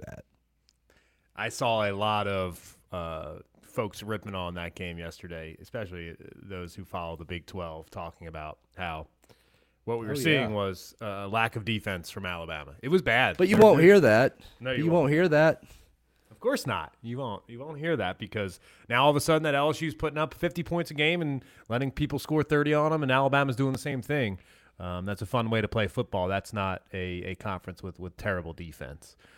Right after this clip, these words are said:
Speaker 2: Though
Speaker 1: Yeah,
Speaker 2: Georgia's
Speaker 1: it's
Speaker 2: got a
Speaker 1: like,
Speaker 2: great
Speaker 1: it's,
Speaker 2: defense.
Speaker 1: yeah, it's like the, what, what you hear is just the, "Wow, man, this offense is so much fun." Yeah, it's been fun. You should have joined us in this cent-, in this, uh, in this century,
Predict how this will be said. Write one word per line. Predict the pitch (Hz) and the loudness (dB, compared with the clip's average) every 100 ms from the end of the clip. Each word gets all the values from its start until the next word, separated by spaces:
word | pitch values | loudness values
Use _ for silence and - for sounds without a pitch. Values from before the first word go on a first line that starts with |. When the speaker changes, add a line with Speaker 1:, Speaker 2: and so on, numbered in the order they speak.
| - - | -20 -12
Speaker 2:
Though | - | -6
Speaker 1:
Yeah, | 214 | 2
Speaker 2:
Georgia's | 170 | 2
Speaker 1:
it's | 131 | 2
Speaker 2:
got | 151 | 2
a | |
Speaker 1:
like, | 143 - | 2 2
Speaker 2:
great | 110 135 | 0 0
Speaker 1:
it's, | - | -2
Speaker 2:
defense. | - - 57 _ _ _ _ - | -16 -20 -20 _ _ _ _ -10
Speaker 1:
yeah, | 135 107 180 151 | -6 -2 0 0
it's | 113 | 0
like | 143 139 | -2 -2
the, | 139 139 127 | 0 2 2
what, | 135 139 | 2 2
what | 143 147 | 0 -2
you | 139 | -2
hear | 143 175 165 | 0 2 2
is | 135 | 0
just | 123 - | -6 -4
the, | 110 | -4
"Wow, | 101 135 185 170 | -4 -4 0 2
man, | 139 131 160 165 | 2 0 -2 -4
this | 139 - | -6 -4
offense | 147 190 - 107 - | -2 -2 0 -2 -2
is | 107 | -6
so | - 180 | 2 2
much | 165 113 - | 4 0 -2
fun." | 190 190 123 - - | 0 2 0 -8 -4
Yeah, | - 262 | 2 4
it's | 185 - | 4 6
been | 160 247 254 | 12 12 12
fun. | - 185 139 90 85 - | 6 6 6 4 -2 -2
You | 175 | 0
should | - 233 | 4 4
have | 190 | 4
joined | 180 208 220 | 8 8 10
us | 185 175 - | 10 8 6
in | 165 | 4
this | 165 170 | 4 2
cent-, | - 185 - - - | 0 2 2 -2 -2
in | - 160 | 0 2
this, | 160 - | 2 2
uh, | 165 151 131 131 - - - | 4 6 4 0 -6 -10 0
in | 147 | 6
this | 165 | 6
century, | - 160 196 - 127 120 135 | 6 6 6 6 4 4 2